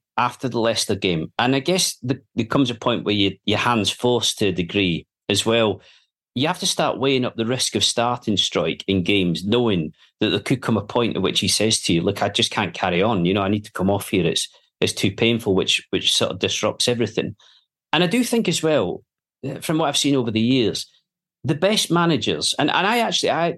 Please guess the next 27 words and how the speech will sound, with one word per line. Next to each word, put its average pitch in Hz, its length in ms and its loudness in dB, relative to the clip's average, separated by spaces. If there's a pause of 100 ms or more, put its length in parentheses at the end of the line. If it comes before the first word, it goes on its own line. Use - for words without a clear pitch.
(300)
asked 170 280 0
Farke 87 380 -4
about 98 300 0
this. - 200 0
I 110 40 0
said - 240 -2
to 120 100 0
him, 85 260 -4
"You 131 60 2
know, 147 80 4
when 170 160 2
you 190 100 4
lose 170 240 2
somebody 120 160 2
like 87 140 2
Struijk, 101 380 0
who 107 80 0
started 107 360 0
every 92 180 0
game 95 300 2
and 90 80 2
actually - 360 0
has - 140 0
looked 101 200 -2
good 98 200 0 (120)
this 92 160 0
season 85 500 2